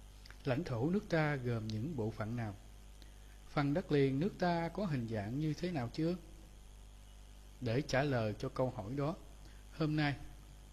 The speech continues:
thầy và các em sẽ tìm hiểu bài địa lý đầu tiên, đó là bài Việt Nam đất nước chúng ta. Sách giáo khoa trang sáu mươi sáu đến trang sáu mươi tám. Sau khi học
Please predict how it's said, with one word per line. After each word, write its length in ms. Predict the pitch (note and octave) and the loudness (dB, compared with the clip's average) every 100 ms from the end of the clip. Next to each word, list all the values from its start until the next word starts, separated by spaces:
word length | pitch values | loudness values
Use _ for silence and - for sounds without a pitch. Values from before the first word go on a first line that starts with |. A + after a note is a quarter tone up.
| - - - | -18 -16 -4
thầy 260 | D3+ C#3+ C3+ | 2 4 4
và 180 | C3 | 2
các 200 | B2 - | 0 -2
em 220 | F3 E3 D3+ - | 0 2 0 -4
sẽ 260 | - - - - | -10 -6 -6 -2
tìm 240 | D3+ C3 A2+ | 2 2 0
hiểu 240 | A2+ B2+ E3+ | -2 -4 -2
bài 300 | C3+ B2+ A#2+ - | 0 0 -2 -4
địa 180 | A#2+ A2+ | -2 0
lý 360 | C3 E3 A#3+ A3 | 2 2 2 0
đầu 260 | C#3 A2+ - | -2 -4 0
tiên, 200 | E3+ E3 - - - - - - - - | 2 2 -2 -16 -16 -16 -16 -16 -10 -4
đó 100 | D3+ | 0
là 140 | C#3 | 0
bài 280 | A#2 A2 G2 | 0 -2 -2
Việt 180 | A2+ A#2 - | -2 -2 0
Nam 340 | C#3 C3+ C3 | 2 2 0
đất 220 | C3+ - D#3 | -2 0 0
nước 160 | D#3+ - | 0 0
chúng 160 | - D3+ | -2 0
ta. 220 | D3+ B2 - - - - - - - | 2 0 -2 -14 -16 -16 -16 -14 -6
Sách 180 | - - | -4 0
giáo 140 | D3 | 0
khoa 320 | D#3 C#3+ B2+ A#2+ | 2 2 0 0
trang 220 | - B2+ A#2 | -2 -2 0
sáu 280 | - B2 | -2 -2
mươi 160 | D#3+ C3 | -2 -2
sáu 320 | - B2 C#3+ - | -2 -2 -4 -4
đến 200 | C3 C#3 - | -4 -4 -4
trang 240 | A#2+ A2 | -4 -4
sáu 240 | - A2+ C3 | -6 -4 -4
mươi 140 | B2 | -4
tám. 180 | A2+ A#2+ - - - - - - - - - - - - - - - - - - - - - - - - - - - - - - - - - - - - | -4 -4 -6 -16 -18 -18 -18 -18 -18 -18 -20 -20 -18 -18 -18 -18 -18 -18 -18 -18 -18 -18 -18 -18 -18 -18 -18 -18 -18 -18 -18 -20 -20 -20 -18 -18 -18 -10
Sau 280 | - - F3+ | -2 4 4
khi 160 | F3+ F3+ | 6 4
học 160 | C3+ | 4